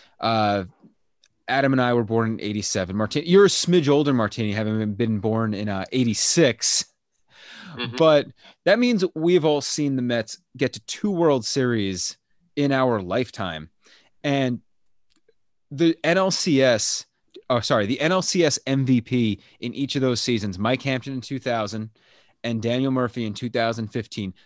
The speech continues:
Speaker 1: neither of them were brought back by the Wilpons, which I think just says a lot about how, you know, the Wilpons valued winning and, you know, keeping guys within the franchise that were, you know, a part of the team winning, and just clearly
Speaker 2: Yeah.
Speaker 1: they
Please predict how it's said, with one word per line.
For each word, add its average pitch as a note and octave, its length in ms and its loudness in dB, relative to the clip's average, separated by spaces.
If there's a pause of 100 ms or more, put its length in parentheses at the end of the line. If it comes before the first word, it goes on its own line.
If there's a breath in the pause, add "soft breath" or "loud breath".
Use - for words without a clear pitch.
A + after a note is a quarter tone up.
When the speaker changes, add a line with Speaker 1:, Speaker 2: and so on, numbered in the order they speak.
(120)
Speaker 1:
neither C3+ 520 2
of G#2+ 80 -4
them F#2 420 -4
were A2+ 160 -4
brought G2+ 300 -2
back F2 300 -6
by F2+ 120 -6
the E2 100 -10
Wilpons, B1 560 -16 (1080)
which C3 160 -8
I C3 80 0
think C3 180 -2
just C3 200 -4
says A#2+ 200 0
a A#2 40 -2
lot G#2 520 -4
about G2+ 460 -6
how, F#2 240 -8
you F#2 140 -12
know, F2 120 -12
the F2+ 100 -12
Wilpons F2 680 -12 (380 soft breath)
valued G#2 420 -4
winning G2 420 -6
and, F2+ 300 -10
you G#2 60 -8
know, F#2+ 100 -10
keeping A2 420 -8
guys G2 540 -4 (320)
within A#2 260 -6
the F#2+ 80 -6
franchise G2+ 600 -6
that F2 160 -6
were, F2+ 240 -8 (140)
you F#2+ 80 -12
know, F2+ 140 -12
a F#2 60 -12
part A#2 300 0
of G2 80 -2
the F#2+ 80 -8
team E2+ 260 -10
winning, E2 220 -12
and F2+ 100 -10
just - 160 -16
clearly G2+ 360 -6
Speaker 2:
Yeah. F#2 180 -2
Speaker 1:
they E2+ 260 -8